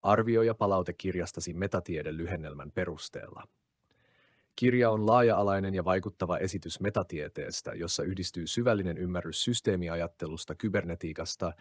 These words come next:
ja I T-alan käytännöistä. Se tarjoaa monipuolisen katsauksen tieteiden välisyyden, teknologian ja yhteiskunnan kehityksen yhteyksistä.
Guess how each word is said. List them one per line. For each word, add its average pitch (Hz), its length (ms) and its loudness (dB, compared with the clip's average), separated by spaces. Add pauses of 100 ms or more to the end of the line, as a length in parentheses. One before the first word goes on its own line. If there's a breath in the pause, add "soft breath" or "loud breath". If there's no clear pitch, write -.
(160 loud breath)
ja 101 120 2
I 113 120 2
T-alan 80 420 -2
käytännöistä. - 680 -6 (640 soft breath)
Se - 180 -2
tarjoaa 92 440 4
monipuolisen 95 720 0
katsauksen 82 640 -2
tieteiden 78 480 -2
välisyyden, 82 680 -2
teknologian 87 640 -2
ja 78 80 -4
yhteiskunnan 82 580 -6
kehityksen - 480 -6
yhteyksistä. - 800 -10